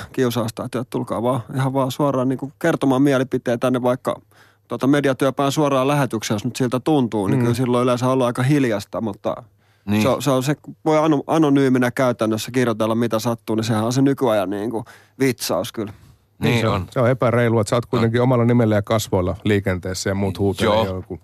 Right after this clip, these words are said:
Speaker 3: kyllä.
Speaker 2: anonyymin profiilin takaa.
Speaker 3: Joo.
Speaker 1: Mutta muusikot saa aina kritiikkiä, että se on kans sit se peli, mihin lähdetään, et
Speaker 2: Kyllä, mutta jos sen soisi tulevan musiikista.
Speaker 1: Mm, totta,
Speaker 3: Niin,
Speaker 1: kyllä just näin.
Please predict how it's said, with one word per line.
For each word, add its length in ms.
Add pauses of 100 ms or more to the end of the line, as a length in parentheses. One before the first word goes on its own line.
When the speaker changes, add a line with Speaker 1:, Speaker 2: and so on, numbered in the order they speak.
Speaker 3:
kyllä. 480 (160)
Speaker 2:
anonyymin 420
profiilin 460
takaa. 460
Speaker 3:
Joo. 160
Speaker 1:
Mutta 120
muusikot 500
saa 260
aina 200
kritiikkiä, 600
että 100
se 80
on 120
kans 220
sit 140
se 120
peli, 220
mihin 240
lähdetään, 500
et 180
Speaker 2:
Kyllä, 260
mutta 240
jos 260
sen 160
soisi 220
tulevan 280
musiikista. 720
Speaker 1:
Mm, 400
totta, 320
Speaker 3:
Niin, 100
Speaker 1:
kyllä 220
just 200
näin. 140